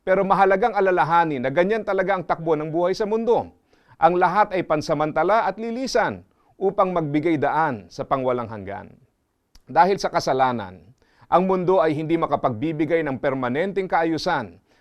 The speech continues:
at sadyang idinisenyo para lumisan at palitan. Masakit ang prosesong ito, pero dapat nating alalahanin na si Jesus –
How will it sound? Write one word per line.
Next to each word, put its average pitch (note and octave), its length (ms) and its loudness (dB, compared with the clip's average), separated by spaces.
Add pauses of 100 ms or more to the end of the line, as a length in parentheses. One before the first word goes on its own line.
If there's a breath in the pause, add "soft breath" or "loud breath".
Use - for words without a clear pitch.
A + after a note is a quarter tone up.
(100)
at C#3+ 80 4
sadyang D#3+ 560 0
idinisenyo D#3+ 880 -2
para C#3 240 2
lumisan D#3+ 720 -4
at - 320 -6
palitan. A#2 480 -6 (640)
Masakit G#3 480 2
ang F3 160 0
prosesong D#3 480 -2
ito, C3+ 240 -8 (320)
pero D3 240 -4
dapat E3+ 320 0
nating D#3+ 320 -4
alalahanin C#3 640 0
na G2 80 -10
si - 80 -10
Jesus – D#3+ 640 -6